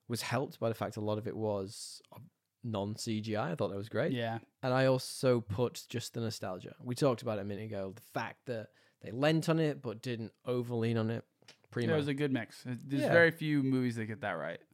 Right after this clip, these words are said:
Speaker 1: Yep.
Speaker 2: This is one of the few, right? Like, as you said, Point Break earlier did not get that right.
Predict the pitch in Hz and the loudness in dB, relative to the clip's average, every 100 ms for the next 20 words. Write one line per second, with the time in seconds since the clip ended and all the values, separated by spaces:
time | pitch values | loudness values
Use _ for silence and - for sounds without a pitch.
0 | - 165 175 160 175 170 165 - 156 113 | 2 4 4 2 0 2 0 2 0 0
1 | 101 117 - 131 135 123 120 107 - 120 | -4 -4 -4 -2 -2 -2 -2 -4 -2 -2
2 | 113 104 101 104 87 76 95 101 110 101 | -2 -4 -4 -6 -6 -8 -10 -6 -4 -4
3 | - - 95 85 85 | -6 -10 -10 -8 -10